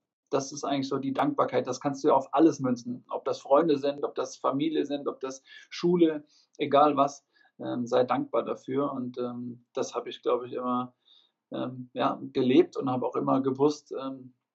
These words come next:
dass es was ganz Besonderes war, und, ähm, ja, den, den Schritt und die Schritte gegangen zu sein.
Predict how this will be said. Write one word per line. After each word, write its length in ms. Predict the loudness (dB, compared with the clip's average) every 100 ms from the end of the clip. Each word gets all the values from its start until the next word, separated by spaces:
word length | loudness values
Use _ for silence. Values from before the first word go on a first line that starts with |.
| _ _ _ _ -4
dass 140 | -2
es 100 | 0
was 160 | -2 0
ganz 220 | -4 -4
Besonderes 540 | 0 2 2 0 0
war, 220 | 0 0 -2
und, 260 | -4 -6
ähm, 540 | -8 -8 -10 -12 -20 -20 _ _
ja, 280 | -6 -6 -8 _ _ _ -6
den, 200 | -4 -2
den 180 | -2 -4
Schritt 360 | -4 -6 -6
und 260 | -10 -10 -6
die 100 | -6
Schritte 560 | -6 -6 -4 -2 -4 -6
gegangen 560 | -8 -6 -8 -8 -12
zu 100 | -18
sein. 400 | -18 -18 -20 -20